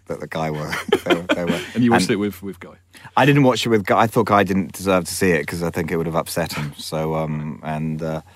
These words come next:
Speaker 1: you know, Guy, actually, Guy's got a great sense of humour, so he would have, now he would find it funny, but back then the press were being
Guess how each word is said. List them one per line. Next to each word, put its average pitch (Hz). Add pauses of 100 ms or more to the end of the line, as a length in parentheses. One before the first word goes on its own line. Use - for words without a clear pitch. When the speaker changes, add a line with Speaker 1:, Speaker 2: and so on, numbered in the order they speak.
(600)
Speaker 1:
you -
know, 73
Guy, 127
actually, 113
Guy's 101
got 78
a 78
great 76
sense 73
of -
humour, 73
so -
he 71
would 76
have, 71
now 107
he 107
would 90
find 82
it -
funny, 76
but 71
back -
then 76
the 73
press -
were 71
being 71